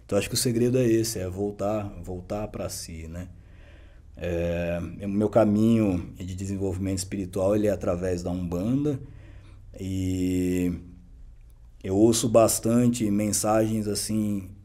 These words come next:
é, que a gente tem a maior habilidade de nos contarmos pequenas mentiras diariamente. E de tanto serem contadas, elas se tornam verdades.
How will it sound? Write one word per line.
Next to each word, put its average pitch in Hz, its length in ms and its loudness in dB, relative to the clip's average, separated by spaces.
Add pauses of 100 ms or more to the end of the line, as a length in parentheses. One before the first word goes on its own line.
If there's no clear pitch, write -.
é, 92 640 -2 (680)
que 110 100 -2
a 101 100 6
gente 113 400 0
tem 113 400 2
a 107 60 2
maior 107 360 6
habilidade 110 720 4
de 104 300 -2
nos 123 260 2
contarmos 110 760 0
pequenas 120 640 -2
mentiras 90 1000 -4 (120)
diariamente. 90 1200 0 (640)
E 95 60 -6
de 110 160 2
tanto 139 360 10
serem 117 340 4
contadas, 107 640 4
elas 107 240 2
se 107 100 -6
tornam 107 400 -2
verdades. 90 920 -6